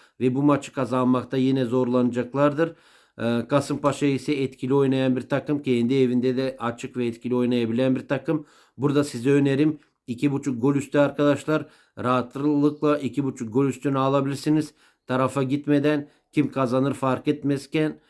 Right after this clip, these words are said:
e, gollü bir maç olacağını bekliyorum. Belki iki ikilik beraberlik, belki bir taraf iki bir kazanır ama gollü bir maç olacaktır.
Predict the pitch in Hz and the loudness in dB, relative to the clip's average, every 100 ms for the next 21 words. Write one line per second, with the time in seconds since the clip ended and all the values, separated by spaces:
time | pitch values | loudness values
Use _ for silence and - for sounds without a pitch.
0 | _ _ 110 120 117 110 135 131 143 139 | _ _ -4 -2 0 4 6 6 4 4
1 | 135 131 135 120 131 127 131 139 131 143 | 2 2 0 0 0 0 0 -2 0 2
2 | 147 151 131 135 131 135 143 - 123 123 | 2 2 2 2 0 -2 -4 -6 -6 -2
3 | 127 123 120 113 123 117 117 123 127 160 | -4 -2 -4 -2 0 2 2 2 2 0
4 | - _ _ _ 127 135 135 120 123 117 | -2 _ _ _ -2 -2 -2 -4 -4 -2
5 | 127 120 123 120 123 120 123 110 117 151 | -2 -2 -6 -4 -4 -4 -4 -2 0 0
6 | 156 - _ 117 135 131 120 123 131 131 | -2 -10 _ -4 -2 2 4 4 4 2
7 | 123 135 - 123 117 120 147 - 160 | 2 0 -4 -4 -2 0 0 0 -4